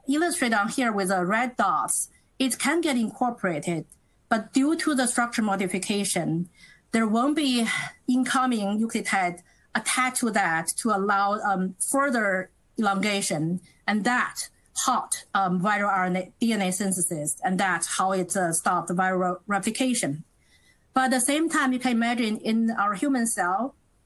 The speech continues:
um, viral replication won't be the same, uh,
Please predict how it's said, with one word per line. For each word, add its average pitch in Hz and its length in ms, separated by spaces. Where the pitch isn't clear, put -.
um, 190 340
viral 262 280
replication 233 680
won't 220 140
be 233 40
the 214 120
same, 214 420
uh, 202 180